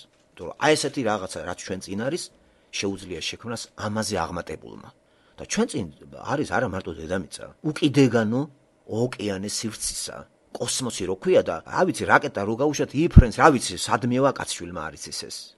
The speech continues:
არავინ არ იცის ეს. ამოდენა ვარსკვლავები, მრავალრიცხოვანი, მანძილები, ეს, აი, მოკლედ, ტვინა აგვერევა რა ჩვენ. ხელი ავიღოთ ამაზე, ვე-, ვერაბინ ვერაფერი ვერ გააწყო. ძველი ბერძენი ფილოსოფოსები, ფიზიკოსები იყვნენ და იკლებდნენ,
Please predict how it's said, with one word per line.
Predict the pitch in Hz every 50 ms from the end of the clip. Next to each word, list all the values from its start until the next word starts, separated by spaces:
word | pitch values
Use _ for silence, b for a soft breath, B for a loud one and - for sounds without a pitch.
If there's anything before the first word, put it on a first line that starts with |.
| _ _ _ _ _ _ _ _ b b b b -
არავინ | - 156 175 180 165 135
არ | 101 82 -
იცის | - - - - -
ეს. | - 69 - - - - - _ _ _ _ _ _ _ _ _ _ _ _ -
ამოდენა | - - 87 80 104 101 - 95 92 87 90
ვარსკვლავები, | 80 78 85 - - - - - 110 127 127 135 135 120 113 131 127 127 -
მრავალრიცხოვანი, | - - - 110 127 123 110 101 85 85 90 - - - 113 120 127 131 131 127 127 120
მანძილები, | 101 87 120 123 143 139 - 156 160 147 151 139 139 147
ეს, | 147 139 -
აი, | 127 135 139 139 127 127 117
მოკლედ, | 113 117 135 147 175 165 -
ტვინა | 175 180 165 113
აგვერევა | 95 90 87 78 76 73 71 71
რა | 87 92
ჩვენ. | - - - 69 64 62 - _ _ _ _ _ _ _ _ -
ხელი | - 196 226 196
ავიღოთ | 147 113 95 85 - 76 -
ამაზე, | - - 120 131 147 - 233
ვე-, | 202 117 117 107
ვერაბინ | 107 110 107 104 98 101 92 90
ვერაფერი | 92 90 90 - 95 85 82
ვერ | 85 90 90
გააწყო. | 90 87 101 104 113 127 123 135 135 - - - 170 190 B B B B B B B B _ - - 104 101 104 95 92 95 92 92 - - - _ _ _ _ -
ძველი | - 113 113 110 101
ბერძენი | 110 104 101 107 101 92
ფილოსოფოსები, | 98 98 104 - - 95 90 85 - -
ფიზიკოსები | 135 123 120 113 117 107 - - 95 90 90
იყვნენ | - - 90 90
და | 90
იკლებდნენ, | 90 95 98 98 90 82 87 82